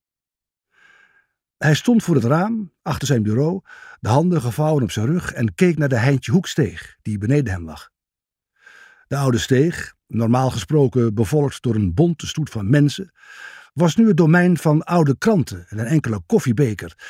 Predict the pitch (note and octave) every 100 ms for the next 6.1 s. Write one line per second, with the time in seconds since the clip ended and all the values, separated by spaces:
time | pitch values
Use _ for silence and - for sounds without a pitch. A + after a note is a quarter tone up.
0 | - - - B2+ C#3 A#2+ G#2 G#3 F#3 C3
1 | C#3+ D3 - - - - C3 F#2+ A2+ B2+
2 | G#2 F#2 F#2+ E2 F2+ D#2+ D#2 - - _
3 | _ _ _ _ _ _ - B2 G3+ F3+
4 | E3 - - _ - - C3 C#3+ - A#2+
5 | B2 - A2+ A2+ A2 G#2 G2 G#2+ F2+ -
6 | E2+